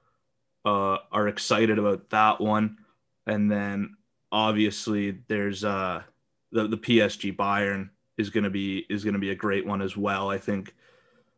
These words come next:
uh, those two teams. So it should be a lot of fun. Uh,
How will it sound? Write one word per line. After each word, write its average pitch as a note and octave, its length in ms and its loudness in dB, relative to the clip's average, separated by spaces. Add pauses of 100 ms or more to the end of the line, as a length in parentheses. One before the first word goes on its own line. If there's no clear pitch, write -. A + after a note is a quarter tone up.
(180)
uh, G2 300 0
those G#2+ 240 0
two A2 160 4
teams. G#2+ 380 2
So G#2+ 80 2
it G2+ 60 2
should A2 140 4
be A2 60 6
a G2+ 60 6
lot F#2+ 120 2
of F#2 60 -6
fun. G#2 440 2 (680)
Uh, F#2 340 -2